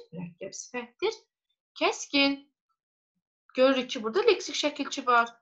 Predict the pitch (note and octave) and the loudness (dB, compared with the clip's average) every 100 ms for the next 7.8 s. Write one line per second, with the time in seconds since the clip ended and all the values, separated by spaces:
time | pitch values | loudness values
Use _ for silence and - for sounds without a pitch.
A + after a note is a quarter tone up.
0 | _ _ - F3+ A3 G#3+ A3 A3 - A3 | _ _ -10 0 6 6 6 0 -2 -2
1 | A3 A3 C4+ - - C4+ C4 - _ _ | -2 -4 -10 -10 -2 0 -2 -8 _ _
2 | _ - F3+ D#3+ D3+ G3 G#3 - A#3 A#3 | _ -4 2 2 0 -4 -8 -4 -4 -4
3 | - A3 - D#4+ F4 - A#3+ - F#3 F3+ | -8 -10 -4 -2 0 0 -2 0 -2 0
4 | D4+ C#4+ G#3+ G#3 C#4 E4+ - _ _ - | -4 -2 0 2 2 0 -10 _ _ -4
5 | G3+ A#3 D#4+ - C4 D#4 - - F3+ G3 | 0 2 0 0 -2 -2 -6 -6 0 2
6 | F3 F3 - E3 D#3 F3 - - - - | 2 2 4 2 0 -8 -16 -12 -10 -10
7 | - F#3+ G3+ F#3+ F#3 A3 G3 | -12 -4 -2 -2 -2 -6 -6